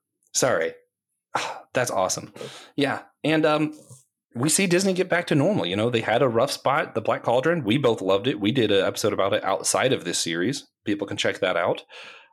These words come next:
Um, but this is them getting back to normal before they break everything wide open with the Renaissance movies. We'll talk about next time, I think, uh, Pang, Kino, and Christian are gonna talk about Lion King the next time on the series.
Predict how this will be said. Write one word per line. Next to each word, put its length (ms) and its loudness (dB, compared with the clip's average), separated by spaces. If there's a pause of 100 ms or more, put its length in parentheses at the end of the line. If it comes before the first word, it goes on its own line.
(120)
Um, 420 -4 (460)
but 260 2 (380)
this 280 2
is 60 -2
them 160 4
getting 240 2
back 220 -2
to 100 0
normal 580 0
before 260 -2
they 100 0
break 500 -2
everything 420 0
wide 240 2
open 260 0
with 100 -4
the 80 -4
Renaissance 640 -2 (200)
movies. 440 -6 (300)
We'll 320 -18
talk 140 0
about 200 2
next 220 -2
time, 360 0
I 80 -4
think, 360 -2
uh, 180 4 (100)
Pang, 340 0
Kino, 460 0
and 100 -2
Christian 320 -6
are 60 -2
gonna 100 -2
talk 120 -4
about 160 0
Lion 240 -2
King 240 -2
the 80 0
next 180 -2
time 180 0
on 60 0
the 80 0
series. 520 -4